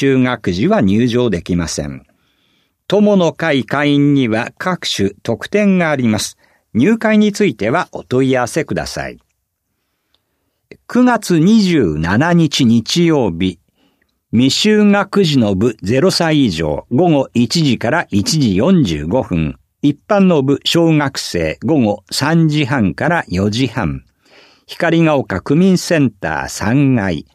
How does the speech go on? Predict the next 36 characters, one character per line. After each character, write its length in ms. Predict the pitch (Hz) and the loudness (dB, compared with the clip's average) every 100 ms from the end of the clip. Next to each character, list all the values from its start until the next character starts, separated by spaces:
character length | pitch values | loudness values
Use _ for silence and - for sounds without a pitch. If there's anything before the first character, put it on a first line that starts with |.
| _ _ | _ _
お 160 | 98 104 | -6 -2
届 600 | 226 233 214 202 160 147 | 0 2 2 0 -2 -2
け 100 | 104 | 0
練 140 | 113 | 2
り 180 | 175 214 | 4 2
文 320 | 190 190 175 - | 4 2 2 0
音 300 | 131 135 123 | 0 2 2
楽 300 | 120 - 110 | 0 0 0
便 260 | 110 101 - | 2 0 0
in 280 | 135 135 123 - | 2 2 2 -4
光 440 | - - 208 208 | -12 -2 2 4
が 180 | 175 85 | 2 0
丘。 300 | 64 - - _ _ _ _ _ | -6 -10 -14 _ _ _ _ _
出 300 | - - 135 | -14 -4 -2
演 160 | 123 101 | 2 0
で 100 | 104 | -2
す。 140 | - - - _ _ | -6 -14 -20 _ _
フ 120 | - 185 | -2 2
ル 240 | 226 151 | 2 0
ー 40 | |
ト、 280 | - 101 98 _ _ _ | -2 -4 -4 _ _ _
萩 400 | - 143 214 220 | -4 2 4 4
原 320 | 165 113 76 | 2 -2 -4
貴 400 | - 143 - 104 | -6 -6 -6 -8
子。 240 | - 65 _ _ _ _ - | -10 -16 _ _ _ _ -10
サ 160 | 147 | -8
ッ 20 | 151 | -8
ク 60 | _ | _
ス、 340 | - - - - _ _ - | -12 -6 -6 -8 _ _ -6
中 380 | 92 113 190 202 | -4 -2 0 0
村 280 | 190 156 | 0 -2
金 360 | - 123 117 98 | -4 -2 0 0
一。 340 | 90 - 90 _ _ _ - | -2 -8 -10 _ _ _ -8
ピ 200 | - 135 | -2 0
ア 140 | 160 151 | 0 0
ノ、 280 | 143 127 | 0 -2